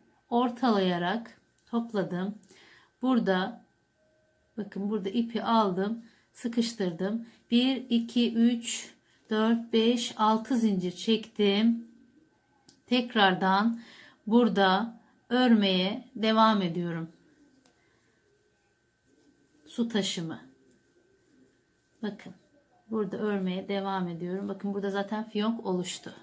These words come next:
Gördünüz mü? Fiyonkumuz burada oluştu. Tekrardan bir, iki zincir çekiyorum. Burada su taşımı yapıyorum.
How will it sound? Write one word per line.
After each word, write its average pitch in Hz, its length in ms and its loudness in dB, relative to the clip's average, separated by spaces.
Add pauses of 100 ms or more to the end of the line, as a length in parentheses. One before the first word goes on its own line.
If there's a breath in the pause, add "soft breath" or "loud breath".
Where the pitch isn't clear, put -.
(100)
Gördünüz 226 440 -8
mü? 165 200 -4
Fiyonkumuz 196 560 -4
burada 185 220 -6
oluştu. 185 580 -6 (720 loud breath)
Tekrardan 202 720 0
bir, 226 420 0
iki 214 240 -6
zincir 185 420 -6
çekiyorum. 196 840 -2 (600 loud breath)
Burada 190 260 -2
su 226 200 -10
taşımı 202 400 -4
yapıyorum. 202 880 -2